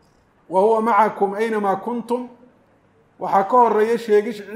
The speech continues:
sheegis cilmiga Ilaahay la sheegay, waxaana ka dambaysa sheegis cilmiga Ilaahay la sheegay. Taasina waxay daliil u tahay maciyada in looga jeedo bimacna alcilm.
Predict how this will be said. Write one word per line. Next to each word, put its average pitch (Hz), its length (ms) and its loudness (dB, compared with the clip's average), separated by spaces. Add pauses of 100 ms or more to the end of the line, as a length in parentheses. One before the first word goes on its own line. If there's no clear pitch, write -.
(240)
sheegis 208 400 -2
cilmiga 214 300 -6
Ilaahay 202 180 0
la 170 80 -4
sheegay, 151 320 -8
waxaana 214 260 -2
ka 240 80 -4
dambaysa 208 460 -4
sheegis 202 420 -4
cilmiga 196 300 -6
Ilaahay 180 180 -2
la 147 60 -10
sheegay. 95 240 -20 (960)
Taasina 208 280 -2
waxay 208 200 2
daliil 220 300 0
u 233 60 -2
tahay 220 480 0 (420)
maciyada 202 480 0
in 233 160 -6
looga 220 200 2
jeedo 220 240 -4
bimacna 202 380 -4
alcilm. 165 200 -6